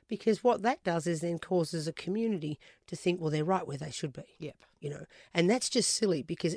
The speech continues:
Speaker 1: every woman gets out. And in my mind, if I'm getting out and I'm gonna live next door to you,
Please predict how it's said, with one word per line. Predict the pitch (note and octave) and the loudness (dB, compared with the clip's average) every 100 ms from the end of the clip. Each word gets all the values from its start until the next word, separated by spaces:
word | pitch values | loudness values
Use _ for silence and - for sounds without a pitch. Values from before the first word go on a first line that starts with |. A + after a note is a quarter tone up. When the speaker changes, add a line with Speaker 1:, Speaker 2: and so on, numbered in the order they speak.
| - | 0
Speaker 1:
every | G3+ G3 | 2 2
woman | E3+ E3 D#3+ | 0 0 -2
gets | D3+ D#3+ - | -4 -8 -8
out. | D3 - _ _ - _ | -12 -12 _ _ -20 _
And | D#3+ | 0
in | D3+ | 2
my | D3+ G#3+ | 6 6
mind, | G#3+ C#3 A#2+ A3 - _ _ _ _ _ _ _ | 6 2 -2 -6 -8 _ _ _ _ _ _ _
if | F3+ - | -6 2
I'm | F#3 B3 | 4 6
getting | G#3+ F3 | 4 6
out | F#3+ | 4
and | A#3+ | 4
I'm | F3+ | 2
gonna | G3 F3+ | 4 2
live | F3 | 2
next | F3+ F3+ - | 2 0 0
door | F#3 F3 | -2 -2
to | |
you, | E3 E3+ B3+ | -2 -2 -2